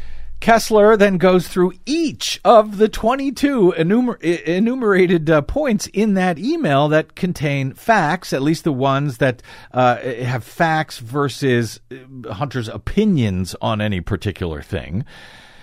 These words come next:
Uh, any of these, uh, points that might be the product of a classified briefing or something like that.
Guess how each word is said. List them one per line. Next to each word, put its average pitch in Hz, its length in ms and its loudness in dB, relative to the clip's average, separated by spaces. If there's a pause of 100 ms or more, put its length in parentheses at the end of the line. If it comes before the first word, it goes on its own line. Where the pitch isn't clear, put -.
(380)
Uh, 113 520 4
any 180 280 2
of 170 120 2
these, 165 300 2
uh, 156 60 2
points 156 380 0
that 143 120 0
might 139 240 -2
be 156 120 2
the 139 100 0
product 147 520 0
of 131 120 -2
a 131 40 -10
classified 135 880 -4
briefing 175 520 -2
or 151 200 -2
something 156 440 -2
like 147 320 -6
that. 147 480 -2